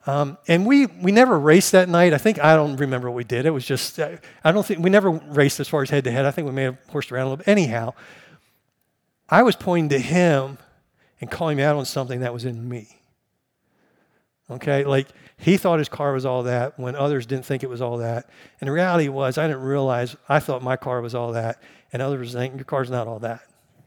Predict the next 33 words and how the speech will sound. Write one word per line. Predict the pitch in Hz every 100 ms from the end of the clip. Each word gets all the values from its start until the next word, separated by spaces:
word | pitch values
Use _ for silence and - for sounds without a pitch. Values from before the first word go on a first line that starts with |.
| _ _ _ _ _ _ _ -
Okay? | 120 120 127 _ _ _ _ -
By | 180
the | 180
way, | 165 131
a |
person | - 175 139
after | 143 127
second | - 151 156
service | 170 160 -
came | 151 147
up | 131
afterwards | 139 147 143
and | 123
said, | 135 143
"Your |
car | 185 147 135
was | 123
all | 131 131
that." | 143 120 - - -
He | 175
collects, | - 165 170 -
he, | 170 180
he | 170 165 180
owns | 180 156
a |
couple | - 143 139
of |
Ve-, | 135 147 147 165
Vegas | 135 165 127
still. | - - 139 113
Nice. | 143 139 151 - _ - - - _ -
Anyhow, | 170 120 113 - - - - -
so | - 190 185